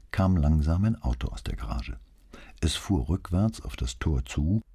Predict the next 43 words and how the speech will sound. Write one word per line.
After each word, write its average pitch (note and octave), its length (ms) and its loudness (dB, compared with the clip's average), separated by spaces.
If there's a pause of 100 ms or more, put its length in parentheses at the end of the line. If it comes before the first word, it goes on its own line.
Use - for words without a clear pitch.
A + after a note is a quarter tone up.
(160)
der D2 120 4
Mann D2+ 220 6
stieg E2 340 -2
bei C2 100 2
laufendem C2 480 0
Motor D2+ 380 2
aus D2+ 280 0
und E2 180 -4
wollte A#1+ 220 -4
das - 220 -4
Tor - 320 -2
aufmachen. - 460 -4 (460)
Entweder D2 640 4
sah B1+ 300 4
er D#2+ 160 2
die D#2+ 120 2
beiden F#2 340 4
Männer G2 220 6
nicht, A2+ 400 0 (160)
oder G#2 260 4
er D2+ 180 2
hatte F#2+ 220 0
beschlossen, E2 540 0
sie E2+ 120 4
nicht D2 320 2
zu - 100 -8
beachten. - 500 -4 (760)
Er E2 140 2
entriegelte E2 580 2
das C#2+ 240 -4
Tor, C3 320 0
schob - 240 -4
es - 120 -6
auf F#2+ 340 2 (320)
und D2+ 200 2
ging F2+ 180 2
auf C#2 140 0
die - 120 -2
offene C#2 420 0
Tür C2+ 200 0
seines B1+ 320 0
Wagens G#1 400 -4
zu. - 240 -4